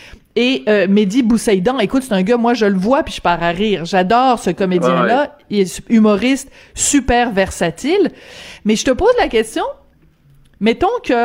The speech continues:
Speaker 1: euh, un de ces, euh, comédiens-là, une de ces comédiennes-là doit,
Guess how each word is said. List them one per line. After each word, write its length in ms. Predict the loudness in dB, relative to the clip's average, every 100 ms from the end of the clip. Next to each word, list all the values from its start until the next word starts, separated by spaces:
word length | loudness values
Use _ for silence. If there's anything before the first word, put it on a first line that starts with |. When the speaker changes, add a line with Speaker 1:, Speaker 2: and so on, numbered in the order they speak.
| 0 -2 0
Speaker 1:
euh, 180 | 0 0
un 180 | 0 -2
de 200 | 0 -2
ces, 460 | -2 -4 -2 0 0
euh, 140 | -2 -2
comédiens-là, 800 | -2 0 0 0 0 2 0 0
une 100 | 0
de 100 | 0
ces 140 | 0
comédiennes-là 720 | -2 -2 -2 -2 0 0 0
doit, 580 | -2 0 2 2 2 -2